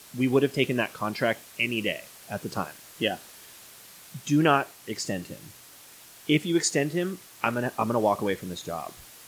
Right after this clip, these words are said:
Speaker 1: because you're stepping on my feet and you're, and, and it reflects poorly on me, right?
Speaker 2: Right.
Speaker 1: This is what corporate executives do all the time when they're forced to do something that they are unwilling to do because it reflects poorly on them.
Speaker 2: Yeah.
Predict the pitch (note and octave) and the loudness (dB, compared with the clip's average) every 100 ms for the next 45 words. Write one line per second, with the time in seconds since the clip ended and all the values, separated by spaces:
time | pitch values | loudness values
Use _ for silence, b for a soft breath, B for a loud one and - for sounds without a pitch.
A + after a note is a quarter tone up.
0 | - - A2+ A2+ G2 - B2+ A2+ - A#2+ | -18 -4 0 2 0 -6 -2 -2 2 2
1 | B2+ A2+ G#2 F#2+ - A2+ - - A2+ A2 | 2 2 2 0 0 0 0 -4 -2 0
2 | G2+ G#2+ - - A#2+ A2 A2 A2 A2+ G#2+ | 0 -4 -10 -10 -6 -4 -2 -2 -4 -4
3 | - G#2+ - G#2+ G2 F#2 E2+ E2 - - | -2 -2 0 0 2 0 -4 -8 -16 -20
4 | - G2 F#2+ A#2 - - D#3 F#3+ F3 F#3 | -4 0 0 -2 -10 2 4 4 6 6
5 | B3+ A3 B3 - E3 F3+ C3+ - A2+ A#2+ | 6 2 0 4 4 6 4 4 0 2
6 | D#3+ A2 F#2+ F2+ G2+ G#2 G#2 F#2 - A#2 | 2 0 -2 0 -2 0 -2 -2 -2 -4
7 | C#2+ - - - B2 A#2 G#2 - B2 A#2+ | -4 -12 -20 -6 0 2 0 2 2 2
8 | - G2+ A2+ - G2 G2 G2+ - G2 F#2+ | -2 -4 -2 -2 -4 -4 -6 -2 -2 -2
9 | G#2 G#2 A2 G#2+ G2+ G2 G2+ G2+ E3+ F2 | -4 -4 -2 -2 -4 -4 -4 4 4 4
10 | E2+ B B C3 D3+ C#3+ D3+ C#3 F#3+ G3+ | -2 B B 0 2 4 2 2 0 0
11 | - C3 G2+ F#2 E2+ - - - C3 | 2 2 2 -2 -6 -12 -20 -6 -4